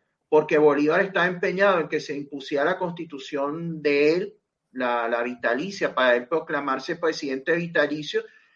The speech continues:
y como en vista de que no le aprobaron el proyecto y le querían meter una constitución federal, entonces él, eh, él muy democráticamente acabó con todo, ¿no? Sino, sino le dio una patada a la mesa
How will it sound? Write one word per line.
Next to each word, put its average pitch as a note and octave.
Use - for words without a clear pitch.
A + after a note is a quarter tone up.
y E3
como E3
en D#3
vista D#3+
de G3+
que F#3+
no E3+
le G3
aprobaron F#3+
el D3+
proyecto E3
y D3+
le C#3+
querían D#3+
meter D3+
una F#3
constitución E3+
federal, F3+
entonces E3
él, F#3+
eh, D#3
él D#3
muy F3+
democráticamente F#3
acabó D3+
con C#3+
todo, F3
¿no? -
Sino, C3+
sino C#3
le C#3
dio C#3
una D#3
patada E3
a F#3
la F3
mesa F3